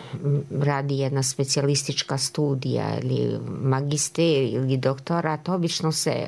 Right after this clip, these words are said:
koriste ili citiraju i drugi autori, pa se koriste i fotografije. Da li se u tom slučaju, u tim vlastitim, znači, autorskim djelima smiju koristiti, e,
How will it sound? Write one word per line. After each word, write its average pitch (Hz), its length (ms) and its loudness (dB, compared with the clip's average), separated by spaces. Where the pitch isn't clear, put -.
koriste 143 640 0
ili 135 200 2
citiraju 139 720 2
i 131 40 2
drugi 131 420 2
autori, 156 640 2
pa 143 100 -2
se 143 160 0
koriste 139 600 0
i 135 60 2
fotografije. 147 840 0
Da 202 200 2
li 214 140 6
se 165 420 2
u 143 100 -2
tom 165 280 2
slučaju, 143 800 0
u 127 200 -2
tim 139 340 2
vlastitim, 147 640 0
znači, 135 340 -2
autorskim 131 720 -2
djelima 123 600 0
smiju 151 440 2
koristiti, 123 840 -2
e, - 40 -10